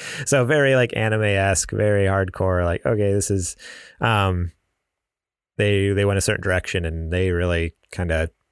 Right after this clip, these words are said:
drove it home. They're like, "Okay, this is what we're going for and that's what we're doing." And, um, so on one hand, it's like, it caught me off guard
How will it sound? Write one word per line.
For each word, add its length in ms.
drove 240
it 80
home. 340
They're 220
like, 160
"Okay, 320
this 120
is 80
what 120
we're 80
going 240
for 280
and 140
that's 160
what 120
we're 100
doing." 360
And, 160
um, 420
so 100
on 120
one 100
hand, 200
it's 140
like, 300
it 100
caught 180
me 80
off 180
guard 380